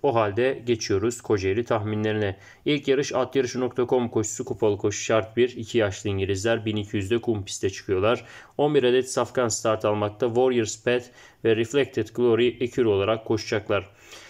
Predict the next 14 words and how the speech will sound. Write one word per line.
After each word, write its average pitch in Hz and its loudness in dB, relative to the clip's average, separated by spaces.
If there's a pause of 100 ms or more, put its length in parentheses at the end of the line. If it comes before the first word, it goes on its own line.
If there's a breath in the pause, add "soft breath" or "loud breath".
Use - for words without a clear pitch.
(180 loud breath)
Arkadaşlar 156 0
bu 170 0
koşuda 143 0
tabii 143 2
sizlere 123 2
bir, 127 0
e, 107 2
idman 120 0
göstermemiz 98 -2
lazım. 95 0
Öncelikle 95 -4
idmanları 104 -2
bir 92 -4
verelim. 98 0